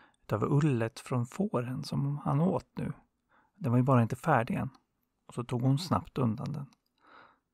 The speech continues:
Och jätten verkade inte tänka på att det faktiskt inte fanns några stickor eller garnnystan och att mössan faktiskt var färdig,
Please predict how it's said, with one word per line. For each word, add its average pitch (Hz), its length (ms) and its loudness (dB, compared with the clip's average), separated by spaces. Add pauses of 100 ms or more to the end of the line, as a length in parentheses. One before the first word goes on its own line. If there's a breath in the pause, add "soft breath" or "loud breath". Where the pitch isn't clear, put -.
(580)
Och 113 420 -2 (240 soft breath)
jätten 120 540 0
verkade 127 320 2
inte - 160 -2
tänka 135 440 -2
på 117 220 -2
att 123 100 -6
det 139 120 -6
faktiskt - 280 -8
inte 120 200 2
fanns 120 320 -2
några 117 300 0
stickor - 560 -4
eller 151 220 0
garnnystan 127 640 0
och 127 60 -2
att 127 100 -4
mössan 113 360 4
faktiskt - 380 -4
var 120 60 -6
färdig, - 480 0